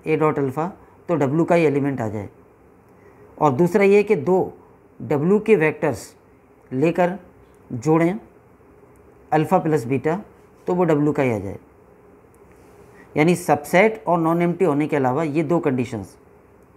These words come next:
ये एक थ्योरम है और एक थ्योरम में ये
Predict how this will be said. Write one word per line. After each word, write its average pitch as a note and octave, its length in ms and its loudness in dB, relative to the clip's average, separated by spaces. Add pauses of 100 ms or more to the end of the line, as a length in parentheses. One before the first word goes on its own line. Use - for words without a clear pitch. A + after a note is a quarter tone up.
ये D#3+ 140 0
एक G3 140 -4
थ्योरम D#3+ 220 0
है C#3 100 -8 (400)
और C#3+ 280 0
एक F3+ 180 0
थ्योरम D#3 200 2
में D#3+ 240 -2 (320)
ये D3+ 280 -4